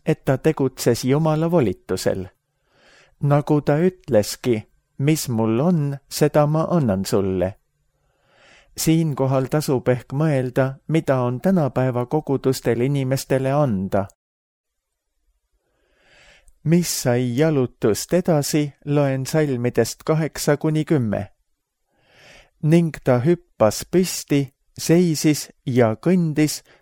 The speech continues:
ning läks koos nendega pühakotta sisse,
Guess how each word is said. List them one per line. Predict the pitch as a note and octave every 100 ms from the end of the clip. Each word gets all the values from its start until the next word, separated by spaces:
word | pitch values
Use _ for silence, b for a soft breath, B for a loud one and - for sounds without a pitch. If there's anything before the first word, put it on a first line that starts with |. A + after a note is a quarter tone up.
| -
ning | C#3 C#3 B2+
läks | C3+ C#3+ - -
koos | - E3+ A#2+ A#2
nendega | C#3+ E3 C3+ A#2 A2+
pühakotta | G#2 E3+ E3 B2+ - A2 - - G2+
sisse, | F#3+ F#3+ - - D3